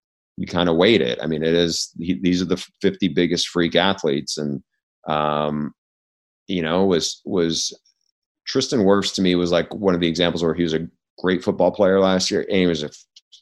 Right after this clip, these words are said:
a, you know, a huge freak athlete. And Saquon was that way.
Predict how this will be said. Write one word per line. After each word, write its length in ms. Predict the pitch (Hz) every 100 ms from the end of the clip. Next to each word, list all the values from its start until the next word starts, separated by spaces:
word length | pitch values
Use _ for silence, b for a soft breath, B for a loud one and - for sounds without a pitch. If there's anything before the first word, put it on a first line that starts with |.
| _
a, 160 | 80 80
you 80 | 80
know, 180 | 73 73
a 60 |
huge 340 | - 101 87 -
freak 260 | 80 78
athlete. 540 | 80 85 78 64 62 - b b b
And 240 | - 92 92
Saquon 640 | - 92 95 95 82 69
was 160 | 71 71
that 300 | 73 67 -
way. 320 | 73 65 69